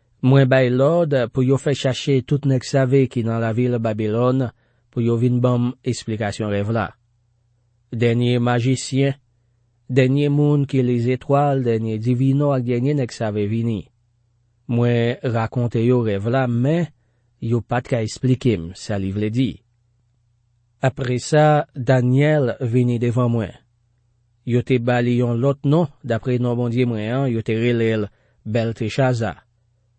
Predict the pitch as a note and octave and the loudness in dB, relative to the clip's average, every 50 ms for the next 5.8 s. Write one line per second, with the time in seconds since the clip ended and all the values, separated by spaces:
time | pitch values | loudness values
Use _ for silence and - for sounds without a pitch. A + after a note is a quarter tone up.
0 | _ _ _ _ _ - A#2+ B2 B2+ B2 B2+ C3 B2 B2 C3 C#3 C3+ - - - | _ _ _ _ _ -4 0 0 0 2 2 2 2 4 2 2 0 -2 -6 -8
1 | - C3+ C3 B2+ B2 A2+ A#2 A#2+ A#2+ A2 A#2 A2+ G#2+ G#2+ A2 A2 A2+ A2+ A2+ A2+ | -4 0 0 0 2 0 0 0 0 2 2 2 2 2 0 0 0 0 -2 -2
2 | G2+ - - _ _ _ _ _ _ _ _ _ _ _ _ _ _ _ - C3 | -4 -6 -8 _ _ _ _ _ _ _ _ _ _ _ _ _ _ _ 0 2
3 | C3 C3+ C3 C3 B2+ A#2 A#2 A#2+ A#2+ - - C#3+ C#3 C3+ A#2+ - C#3 C3 B2+ B2+ | 4 4 4 4 4 2 0 -2 -2 -2 0 0 0 0 2 2 4 4 4 4
4 | A#2+ G#2+ - _ _ - A#2+ A#2 G#2+ A#2+ A#2+ A#2 A#2 A#2 A2+ G#2+ A2 A2+ G#2+ - | 2 -2 -4 _ _ -6 -6 -2 0 0 0 0 0 0 -2 -2 -2 -2 -2 -4
5 | _ - A#2 A#2 A#2 G#2+ - G#2+ G2 - A#2+ A2 A2 G2+ F#2 | _ -4 -2 -2 -2 -2 -2 -4 -4 -2 -2 -2 -2 -2 -4